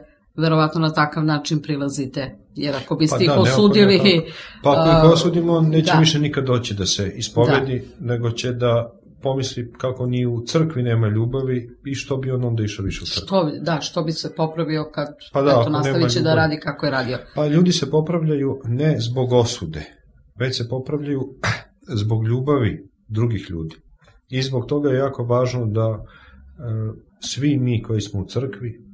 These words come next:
Speaker 2: a i koji nismo u crkvi, da imamo ljubavi prema onima koji nešto greše. Jer jedino je to način u stvari da se drugi poprave. Odnosno naš lični primer i naša lična ljubav.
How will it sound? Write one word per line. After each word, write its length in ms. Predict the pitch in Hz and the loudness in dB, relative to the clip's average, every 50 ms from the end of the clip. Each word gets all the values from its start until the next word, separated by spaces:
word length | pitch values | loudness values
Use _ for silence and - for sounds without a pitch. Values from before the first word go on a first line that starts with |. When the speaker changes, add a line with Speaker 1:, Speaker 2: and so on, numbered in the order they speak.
| - - - | -20 -8 0
Speaker 2:
a 100 | 104 104 | 2 2
i 180 | 113 117 113 117 | 4 4 2 0
koji 240 | - 131 127 123 | -2 -2 0 2
nismo 380 | 113 113 120 127 123 - 131 131 | 2 2 0 0 -2 -6 -8 -8
u 80 | 127 - | -8 -8
crkvi, 440 | - 131 131 120 - - 120 113 117 - - _ _ _ _ | -8 -10 -10 -10 -10 -8 -10 -10 -10 -12 -20 _ _ _ _
da 160 | 104 107 101 | -4 -2 0
imamo 320 | 110 120 131 127 120 113 | 0 0 0 0 0 0
ljubavi 520 | 107 104 113 113 120 123 113 113 107 101 - | 0 0 0 0 0 -2 -2 -2 -2 -4 -4
prema 340 | - 101 101 101 104 98 95 | -4 -4 -2 -2 -2 -2 -2
onima 400 | 95 98 98 101 101 101 95 87 | -2 0 0 0 0 -2 -4 -6
koji 180 | - 98 98 92 | -6 -6 -4 -4
nešto 280 | 90 85 - - - | -4 -6 -6 -10 -10
greše. 380 | 80 85 82 80 - - - - - - - _ - | -8 -6 -6 -6 -8 -10 -14 -16 -20 -20 -20 _ -2
Jer 200 | 110 113 110 117 | 0 2 2 4
jedino 320 | 120 127 135 160 156 147 | 2 2 2 2 2 2
je 140 | 135 127 - | 0 -2 -2
to 160 | - 135 131 | -2 0 0
način 420 | 120 117 123 117 113 - - 110 104 | 2 2 2 2 0 -2 -4 -4 -4
u 40 | 92 | -4
stvari 440 | - - 104 98 98 95 101 87 | -6 -4 -2 0 0 0 0 -2
da 160 | - - 104 90 | -4 -4 -6 -6
se 120 | - 101 | -6 -6
drugi 260 | 98 95 90 87 85 80 | -8 -8 -8 -8 -8 -10
poprave. 340 | 80 73 - - 78 80 - _ _ _ _ _ _ _ _ _ _ _ | -10 -12 -10 -12 -14 -14 -16 _ _ _ _ _ _ _ _ _ _ _
Odnosno 380 | 120 127 131 131 117 - - 120 | -6 -4 -2 -2 -4 -4 -2 -2
naš 280 | 131 139 127 - - 113 | -2 0 0 0 0 0
lični 380 | 117 127 123 - - 110 104 - | -2 -4 -4 -4 -6 -6 -6 -4
primer 360 | 92 104 113 127 135 120 - - - - - - - _ _ | -2 -2 -2 -2 -2 -4 -8 -8 -16 -20 -20 -20 -20 _ _
i 160 | 123 127 123 | -4 -2 0
naša 340 | 113 117 120 110 - - 110 | 0 2 2 0 0 -2 -2
lična 320 | 107 113 110 110 - 104 | -2 -4 -4 -4 -6 -6
ljubav. 320 | 95 101 98 98 98 92 | -4 -2 -2 -2 -4 -6